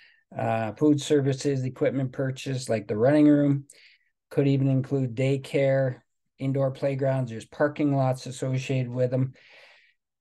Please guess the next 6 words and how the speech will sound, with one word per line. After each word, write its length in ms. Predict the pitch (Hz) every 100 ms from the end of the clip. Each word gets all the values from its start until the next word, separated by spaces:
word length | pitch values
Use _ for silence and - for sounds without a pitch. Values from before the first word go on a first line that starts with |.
| _ -
But 120 | 143
what 260 | 151 180 202
each 260 | 202 -
municipality 800 | 175 170 160 - 180 165 170 156
does 560 | 143 151 151 139 131 139
is, 580 | 151 135 131 127 113